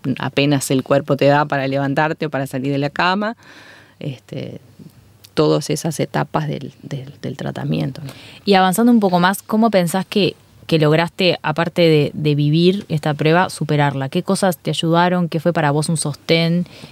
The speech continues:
Speaker 2: eh, en ese sentido para superar la prueba?
Speaker 1: Bueno, sin duda que la, que la fe es algo que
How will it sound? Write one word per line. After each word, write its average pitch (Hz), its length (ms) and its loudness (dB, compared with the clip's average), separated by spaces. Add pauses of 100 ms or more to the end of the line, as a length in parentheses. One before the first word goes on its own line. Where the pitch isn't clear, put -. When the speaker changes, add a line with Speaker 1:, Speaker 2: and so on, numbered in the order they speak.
(160)
Speaker 2:
eh, 139 540 -6 (360)
en 160 120 0
ese 151 160 -4
sentido 151 320 0
para 143 180 0
superar 143 300 -2
la 143 100 0
prueba? 139 340 -6 (580)
Speaker 1:
Bueno, 131 300 -8
sin 175 200 0
duda 202 220 4
que 156 160 0
la, 139 300 -4 (760)
que 151 140 0
la 143 160 0
fe 196 480 0
es 156 260 -4
algo 156 340 -2
que 143 280 -4